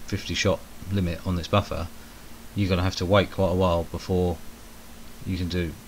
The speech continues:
a lot more. But it will still take pictures, but a lot slower. But the other real frustrating bit is the video. You c-, if you've got your buffer full, you've gotta wait for that to clear to start videoing.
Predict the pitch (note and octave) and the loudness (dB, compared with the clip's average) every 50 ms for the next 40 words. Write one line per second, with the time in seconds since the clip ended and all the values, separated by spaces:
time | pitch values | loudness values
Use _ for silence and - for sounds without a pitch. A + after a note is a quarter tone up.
0 | - F2+ F#2+ F#2+ F2 D#2+ G2+ G#2 F#2+ E2+ D#2+ D#2 G2+ D#2+ G#2 A#2+ A#2+ - C#3+ A#2 | -4 -2 0 2 2 4 4 6 6 4 4 2 2 4 4 4 4 6 6 6
1 | - G2+ F2 E2 G2+ F#2+ - - E2 D#2+ - - - - - - - - - - | 6 6 6 6 4 2 2 0 -2 -4 -4 -6 -10 -14 -16 -16 -16 -16 -16 -14
2 | - - - F2 F2+ F#2+ E2 - - A2 G2+ F2+ E2 E2 E2+ - - - F2+ F#2 | -8 -4 0 2 4 4 6 6 6 6 6 6 6 2 0 -4 -4 0 4 8
3 | A#2 A#2 F#2 F2 - - - - - - - - - - - - - - - - | 8 8 8 6 0 -4 -10 -16 -16 -16 -16 -14 -14 -14 -14 -14 -14 -14 -12 -6
4 | - C3+ B2+ B2+ B2 A2 G#2 - - G2+ - - A2+ G#2 F2+ F#2 F#2+ F2+ G2+ - | -2 4 6 8 10 8 8 8 6 4 4 6 6 6 6 6 4 4 4 4
5 | F2+ G2+ F#2+ F2 F2 F2 - - - - - - - - - - - - - - | 4 4 4 4 4 6 4 4 4 2 -4 -16 -16 -16 -14 -10 -8 -8 -8 -8
6 | - - F#2+ G2+ F#2+ F#2+ F#2 F#2 F#2 F#2 F#2 F2+ E2+ - - - - - - - | -8 -6 -2 2 2 4 4 4 4 4 4 2 2 -2 -4 -8 -16 -16 -12 -4
7 | - A2 F#2+ F#2 E2+ E2+ F2 E2 E2+ - - - G2+ - - A2+ G#2+ - A2 F#2 | 0 0 2 4 2 2 2 0 -2 -4 -4 -2 0 2 4 2 4 4 2 2
8 | G#2 F#2 - G#2 - - F2+ - - - G#2 F2+ F2+ F#2+ - F#2+ F#2 F2 G2 F#2+ | 4 6 4 4 4 2 -2 -2 2 4 4 4 4 2 0 0 0 2 2 4
9 | F#2 G2 G2+ F2+ - - F2 - - F2 - - - G2+ F#2 E2 E2 D#2+ - - | 6 6 4 4 2 0 -2 -2 -4 -6 -4 -2 2 2 2 2 2 0 -4 -8
10 | - - - - - - - - - G2+ F2 D#2+ D#2 F2+ E2+ F2 E2+ E2 E2 D#2+ | -14 -14 -14 -14 -8 -4 -2 0 2 2 2 2 0 -2 0 0 0 0 0 -2